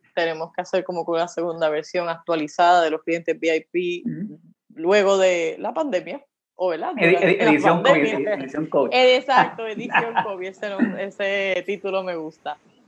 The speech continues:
Speaker 1: Eh, pero, como les indiqué ahorita, es una parte sumamente importante para cualquier negocio, para cualquier producto que estén vendiendo, porque sin el cliente, ¿verdad? Pues no, al final del día no
Speaker 2: Ujú.
Speaker 1: completamos la transacción y no podemos tener la ganancia que queremos.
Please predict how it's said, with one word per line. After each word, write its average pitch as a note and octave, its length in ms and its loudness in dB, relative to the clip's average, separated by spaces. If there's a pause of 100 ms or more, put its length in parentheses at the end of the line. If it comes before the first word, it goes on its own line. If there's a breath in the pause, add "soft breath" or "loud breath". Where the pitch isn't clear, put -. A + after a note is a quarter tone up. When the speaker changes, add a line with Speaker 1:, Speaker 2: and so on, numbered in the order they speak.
(320)
Speaker 1:
Eh, G3 220 0
pero, C4+ 240 2 (180)
como F3+ 200 -4
les F#3+ 120 0
indiqué F3+ 300 -8
ahorita, A#3 280 -2
es A#3 40 -4
una G3 180 -6
parte F#3 300 -4
sumamente F#3 540 -6
importante F#3+ 520 -2
para F#3 160 0
cualquier E3 340 -2
negocio, G3+ 520 0
para F#3 180 -2
cualquier D#3+ 300 -2
producto E3 340 -2
que E3+ 100 -10
estén E3+ 200 -18
vendiendo, A3 500 0 (540)
porque E3+ 240 2
sin E3 140 -2
el E3 120 0
cliente, F3 400 2
¿verdad? G3+ 300 4 (240)
Pues E3+ 160 -10
no, D#3 300 -4
al D3+ 100 -6
final D3+ 280 -2
del E3 180 0
día F3+ 200 2
no D3+ 360 2
Speaker 2:
Ujú. - 80 -6
Speaker 1:
completamos E3 420 2
la E3 120 6
transacción E3 580 2
y E3 40 -2
no D3 120 -2
podemos D3+ 400 2
tener D3 260 -4
la C#3 120 2
ganancia C#3 360 -4
que D3 120 -6
queremos. - 280 -6